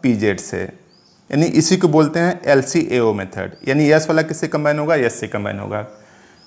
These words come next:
इसी को बोलते हैं लीनियर कॉम्बिनेशन, मतलब मॉलिक्यूलर ऑर्बिटल थ्योरी के अनुसार एस पीएक्स से कंबाइन नहीं होगा ना, या फिर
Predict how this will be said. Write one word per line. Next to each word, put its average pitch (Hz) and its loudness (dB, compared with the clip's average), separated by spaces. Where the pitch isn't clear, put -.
इसी 151 2
को 139 2
बोलते 143 4
हैं 156 2
लीनियर 120 2
कॉम्बिनेशन, 107 -2
मतलब 175 2
मॉलिक्यूलर 147 2
ऑर्बिटल 147 2
थ्योरी 139 -2
के 131 -4
अनुसार 120 -4
एस 147 6
पीएक्स 143 4
से 143 -2
कंबाइन 131 0
नहीं 120 6
होगा 101 0
ना, 185 6
या 135 4
फिर 196 2